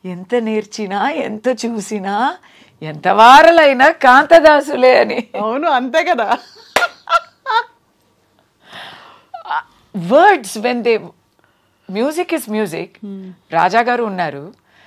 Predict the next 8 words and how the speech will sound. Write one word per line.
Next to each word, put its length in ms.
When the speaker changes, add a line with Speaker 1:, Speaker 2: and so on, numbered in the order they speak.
Speaker 1:
రాజా 260
గారికి 440
words-ఏ 380
అవసరం 400
లేదు, 420
music 480
is 140
music. 420